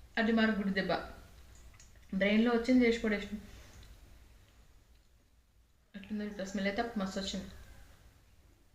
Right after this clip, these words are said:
అబ్బబ్బబ్బా. బనానాతో చేసిన ఇది.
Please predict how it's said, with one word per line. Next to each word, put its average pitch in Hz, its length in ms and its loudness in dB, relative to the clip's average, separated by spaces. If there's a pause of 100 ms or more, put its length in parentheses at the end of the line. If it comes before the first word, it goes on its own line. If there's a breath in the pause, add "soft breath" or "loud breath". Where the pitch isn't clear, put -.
(1300)
అబ్బబ్బబ్బా. 233 600 -2 (1700)
బనానాతో 226 640 6
చేసిన 226 300 4
ఇది. 214 200 4